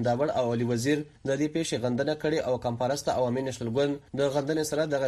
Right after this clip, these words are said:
پیښې پلټونو غوښتنه هم کړې. په دې پیښه د پښتون ژغورنې غورځنګ لوی روا مشر منظور پښتین هم د تشویش څرګندونه کړې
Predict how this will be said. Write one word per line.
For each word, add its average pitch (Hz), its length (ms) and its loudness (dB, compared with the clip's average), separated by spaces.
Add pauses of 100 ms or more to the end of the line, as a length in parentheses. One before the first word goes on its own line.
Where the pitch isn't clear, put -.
پیښې 151 240 -2
پلټونو 143 300 0 (140)
غوښتنه 143 380 0
هم 185 100 2 (100)
کړې. 131 260 4 (400)
په 143 60 0 (100)
دې 156 180 2
پیښه 165 240 -2
د 165 140 0
پښتون 131 280 0
ژغورنې 131 340 0
غورځنګ 135 300 0
لوی 123 180 2
روا 127 160 2 (100)
مشر 147 240 -2
منظور 123 300 0
پښتین 127 380 -2
هم 147 120 4 (260)
د 147 200 2
تشویش 156 360 -2
څرګندونه 127 600 2
کړې 131 180 0